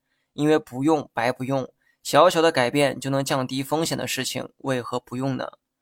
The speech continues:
一天中有四个小时的交易时间，理论上任何时间段你都可以进行买卖。不过呢，作为老司机都懂得一个小技巧，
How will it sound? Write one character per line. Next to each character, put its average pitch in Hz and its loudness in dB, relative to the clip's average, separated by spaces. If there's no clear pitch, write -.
一 165 -6
天 180 4
中 170 4
有 135 0
四 202 2
个 165 2
小 123 0
时 127 -2
的 135 4
交 139 0
易 135 -2
时 - 0
间， 135 0
理 143 0
论 202 4
上 131 2
任 190 4
何 135 4
时 131 -4
间 139 0
段 139 4
你 123 -4
都 175 4
可 143 -2
以 127 -2
进 135 -6
行 131 -4
买 113 -4
卖。 123 0
不 151 -2
过 196 6
呢， 143 4
作 170 2
为 180 6
老 127 4
司 147 -4
机 156 2
都 156 -2
懂 127 -4
得 131 -2
一 127 -2
个 143 0
小 123 -6
技 147 -6
巧， - -2